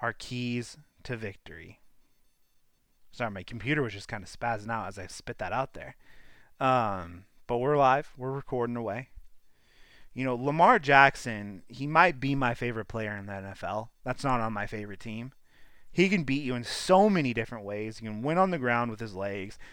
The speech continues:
He can win in the backyard scramble situations. And he can also beat you as a pocket passer. I think this idea of trying to stop him or trying to slow him down, whether that's, "Hey, we need to take away Lamar's ability to run.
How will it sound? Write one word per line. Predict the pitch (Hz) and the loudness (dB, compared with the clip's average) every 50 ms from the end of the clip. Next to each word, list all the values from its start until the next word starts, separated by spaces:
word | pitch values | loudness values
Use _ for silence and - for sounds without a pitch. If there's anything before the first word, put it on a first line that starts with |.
| - - | -12 -8
He | - 147 | -6 -4
can | - 147 135 123 | -2 -2 -2 0
win | 127 139 147 160 | 0 0 0 0
in | 156 | 0
the | 147 127 | 0 -2
backyard | 107 104 - - 117 123 131 - - 143 131 123 123 120 | -4 0 4 6 8 8 8 6 4 2 0 2 0 -2
scramble | - - - - 117 117 123 120 123 127 | -4 -8 -8 -8 -8 -6 -6 -6 -6 -6
situations. | - - 123 - - 120 113 117 120 120 - - 120 120 120 117 120 - - - - - - - - - _ | -6 -6 -8 -8 -8 -6 -4 -4 -4 -4 -4 -6 -6 -6 -6 -6 -8 -10 -14 -20 -20 -20 -20 -20 -20 -20 _
And | - 123 | -8 -6
he | 117 | -6
can | 135 135 | -6 -4
also | - 117 151 165 190 - - 196 190 170 | 2 6 6 6 6 4 2 0 0 0
beat | 131 - 127 123 123 113 | -2 -4 -4 -4 -4 -4
you | 117 120 117 - | -8 -10 -8 -2
as | - 113 127 123 120 117 - | 0 4 6 6 6 4 0
a | 123 123 120 | -4 -6 -6
pocket | - - - 123 120 120 - 107 - - | -6 -4 0 0 0 0 -2 -8 -10 -10
passer. | - - - 101 98 95 - - - 87 90 | -8 -4 -2 -2 -2 -2 -4 -10 -12 -12 -12
I | 90 | -10
think | - - 143 139 - | -8 -6 -8 -4 -4
this | 151 - | -4 -2
idea | 127 131 135 127 123 127 131 127 | 0 0 0 0 0 0 -2 -2
of | 110 | -2
trying | - - 135 131 127 | -4 -2 -2 -2 -2
to | 113 | -4
stop | - - - - - 110 110 110 117 - - | -8 -10 -12 -6 -2 0 0 0 0 0 0
him | 147 147 151 156 156 151 - - - - - - - | 0 0 0 -2 -4 -10 -14 -20 -20 -20 -20 -8 -6
or | 123 | -6
trying | 117 - - 135 131 131 131 117 | -4 0 2 2 4 4 2 0
to | 117 | -2
slow | - - - - 120 117 123 120 | -4 -6 -6 -4 -2 -2 -2 -2
him | - - 131 127 120 113 110 | -4 -4 -4 -4 -4 -4 -4
down, | 120 113 110 117 117 120 135 147 156 151 147 - _ _ _ _ _ _ _ _ _ _ _ _ _ _ _ _ | -4 -4 -2 -2 -2 -2 -4 -4 -6 -8 -10 -14 _ _ _ _ _ _ _ _ _ _ _ _ _ _ _ _
whether | - 131 131 127 127 127 | 0 0 2 4 4 4
that's, | 127 127 120 120 113 - - - - - - - - _ _ - | 6 6 6 6 4 2 -4 -12 -16 -18 -18 -20 -20 _ _ 0
"Hey, | - 156 165 | 6 8 8
we | 160 147 147 | 8 8 6
need | 156 165 151 | 4 2 2
to | 139 - - | 0 -2 2
take | - 160 156 151 - | 4 6 6 6 4
away | 156 151 156 151 156 | 4 6 8 8 8
Lamar's | 151 143 135 147 143 143 147 143 135 127 | 8 6 4 6 8 8 8 8 6 2
ability | 131 120 139 139 139 143 135 139 135 | 0 2 4 4 4 4 4 4 4
to | 131 | 4
run. | 127 123 123 123 117 117 107 92 92 - | 4 2 2 2 2 0 -2 -4 -8 -12